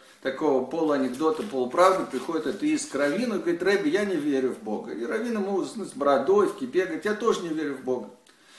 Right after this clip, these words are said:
И говорит ему атеист: «Рэби, как же вы не верите в Бога?» Он говорит: «Да нет, в того Бога, в которого ты не веришь, — говорит раввин, — я тоже не верю».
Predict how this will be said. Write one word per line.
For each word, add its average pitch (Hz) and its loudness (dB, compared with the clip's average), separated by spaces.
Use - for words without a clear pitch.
И 127 -6
говорит 147 4
ему 131 -2
атеист: 156 -2
«Рэби, 160 0
как 165 -2
же 175 0
вы 151 2
не 156 -2
верите 151 0
в 110 -8
Бога?» 113 -2
Он 147 -6
говорит: 165 -6
«Да 175 -4
нет, 170 0
в - -10
того 190 2
Бога, 196 2
в - -6
которого 180 2
ты 240 -2
не 226 0
веришь, — 139 2
говорит 135 -2
раввин, — 143 0
я 180 4
тоже 185 2
не 120 0
верю». 101 -6